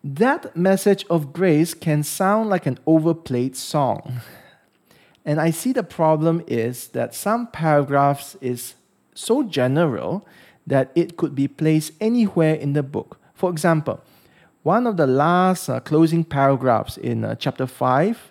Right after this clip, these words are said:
uh, goes like this. "When I misuse money,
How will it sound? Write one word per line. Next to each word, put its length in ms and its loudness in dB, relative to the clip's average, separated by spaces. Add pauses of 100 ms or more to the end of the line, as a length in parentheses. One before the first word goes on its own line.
uh, 140 -6
goes 400 0
like 220 -4
this. 320 -12 (920)
"When 300 0
I 180 0
misuse 560 0
money, 400 -2